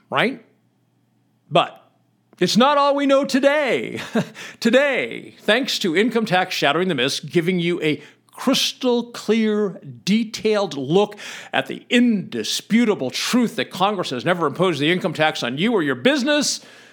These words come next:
we know that none of that was or is required. The kicker is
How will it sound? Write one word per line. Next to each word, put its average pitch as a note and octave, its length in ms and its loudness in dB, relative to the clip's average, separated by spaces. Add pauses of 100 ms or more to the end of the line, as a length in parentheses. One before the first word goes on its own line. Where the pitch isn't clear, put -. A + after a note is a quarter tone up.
(480)
we C#4+ 160 4
know A#3+ 600 0
that F#3+ 140 0
none C4+ 220 4
of F3 140 -4
that - 360 -2
was F#3 680 0
or F3+ 180 0
is G#3 600 2 (520)
required. A3 920 -2 (580)
The E3+ 80 -4
kicker G3+ 380 2
is E3+ 240 -2